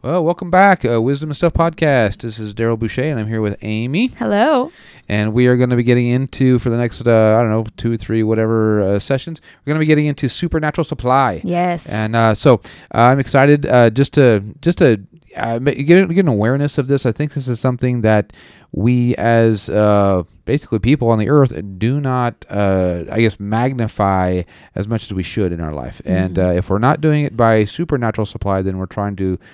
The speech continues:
Speaker 1: do everything by natural supply.
Speaker 2: Right.
Speaker 1: And, uh, and this is not God's design.
Speaker 2: Mm.
Speaker 1: So, uh, and I just think there's, there's different reasons why obviously people don't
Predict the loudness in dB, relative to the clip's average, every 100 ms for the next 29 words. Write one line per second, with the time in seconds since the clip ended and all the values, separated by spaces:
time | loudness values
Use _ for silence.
0 | _ -8 -6 -6 -6 -6 -8 -8 -14 -8
1 | -4 -4 -6 -12 -20 -20 -14 -4 -2 0
2 | 0 0 -2 -6 -6 -6 -4 -6 -6 -6
3 | -6 -8 -10 -16 -10 -6 -6 -8 -6 2
4 | 4 4 -2 -14 _ _ _ _ _ -18
5 | 0 4 4 4 2 0 0 0 -2 0
6 | 0 2 -2 0 -2 0 -2 -2 -4 -2
7 | 0 2 2 0 -2 -6 -8 -6 -6 -6
8 | -4 -4 -4